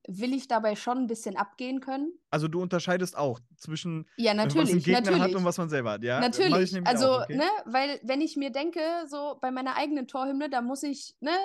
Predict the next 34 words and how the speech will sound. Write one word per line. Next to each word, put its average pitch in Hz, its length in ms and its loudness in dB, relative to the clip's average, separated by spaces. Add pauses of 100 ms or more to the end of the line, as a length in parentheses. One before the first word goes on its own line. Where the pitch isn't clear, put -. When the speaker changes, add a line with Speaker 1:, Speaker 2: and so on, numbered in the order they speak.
(240)
Speaker 1:
das 240 240 -4
muss 269 340 -2
reingehen, 311 480 2
das, 262 280 -6 (100)
da, 214 280 -8
da 220 100 2
musst 277 240 -2
du 277 60 -4
ein 226 80 -6
bisschen 262 360 -6
wirklich 254 400 -8
zu 240 180 -6
abgehen 277 440 -4
können. 294 340 -4 (640)
Äh, 247 380 -2 (160)
die 233 140 2
soll 247 220 2
aber 233 200 4
dem 233 240 -4
Gegner 247 360 -4
nicht 233 240 -2
gefallen. 196 440 -2
Meinetwegen 240 480 -2
kann 269 160 -4
die 254 80 -2
für 247 120 -6
die 226 120 -2
Gegner 254 320 -2
ultra 277 260 -2
nervig 247 360 -2
sein, 190 200 -2
ist 233 140 -6
mir 214 80 -4
scheißegal, 240 680 0